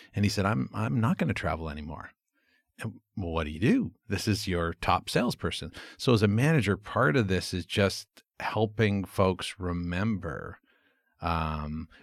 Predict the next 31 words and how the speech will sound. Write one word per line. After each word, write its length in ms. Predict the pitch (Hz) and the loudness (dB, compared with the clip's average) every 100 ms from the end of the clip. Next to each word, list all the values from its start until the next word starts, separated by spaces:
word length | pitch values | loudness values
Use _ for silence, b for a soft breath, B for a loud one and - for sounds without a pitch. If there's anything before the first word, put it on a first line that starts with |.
| - | 4
mitigating 760 | 117 127 151 127 120 120 117 | 6 6 6 6 6 6 6
any 320 | 101 107 110 | 6 6 4
of 120 | 101 101 | 4 4
the 120 | 98 | 2
issues. 260 | - 107 | 0 -2
We're 80 | 101 | 0
gonna 100 | 95 | -2
talk 260 | 90 98 - | 2 0 0
about 160 | 98 | -4
some 160 | - 92 | -2 -4
of 60 | 82 | -2
that, 240 | 82 85 | -4 -2
but 120 | 98 | 0
also 340 | 95 127 110 117 | 2 2 4 0
helping 380 | - 107 110 104 | 2 2 2 -2
people 400 | 95 90 90 85 | -4 -4 -6 -4
remember 720 | 87 85 87 95 107 87 82 | -4 -4 -2 -2 -2 -2 -6
the 180 | 80 87 | -8 -6
impact, 600 | 90 82 85 78 - - B B B | -6 -6 -8 -8 -12 -20 B B B
almost 320 | 127 156 127 | 2 4 4
helping 260 | 107 101 98 | 2 2 2
them 180 | 87 80 | 0 0
remember 360 | 85 90 90 | 0 2 0
the 120 | 82 82 | -2 -6
joy 720 | 80 98 98 104 82 78 76 b b | -4 0 6 6 4 0 -8 b b
of 300 | 95 90 85 | 0 0 0
connecting 460 | - 92 87 95 82 | -2 -2 -2 -4 -4
with 140 | 80 | -4
certain 300 | - 85 76 | -4 -6 -6
people. 480 | - 90 - 67 - b b | -6 -6 -6 -10 -12 b b
And, 400 | 202 185 151 110 | -2 2 2 0